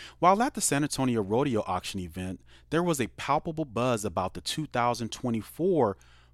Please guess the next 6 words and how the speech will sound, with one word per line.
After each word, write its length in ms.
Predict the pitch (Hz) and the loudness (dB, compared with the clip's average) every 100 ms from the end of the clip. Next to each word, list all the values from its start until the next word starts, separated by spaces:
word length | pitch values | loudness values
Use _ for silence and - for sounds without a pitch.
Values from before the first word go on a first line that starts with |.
| - | 0
Rodeo 460 | 123 123 117 113 - | 4 4 4 2 2
Uncorked 580 | 113 110 - 135 117 - | -2 -2 0 0 0 -2
International 640 | 117 110 120 143 - 110 | -2 0 2 0 0 -4
Wine 320 | 98 120 185 | -2 0 0
Competition 680 | 185 - 107 - - 90 95 | -2 -6 -6 -6 -6 -6 -6
results. 580 | 87 80 87 - - - | -8 -8 -10 -10 -16 -20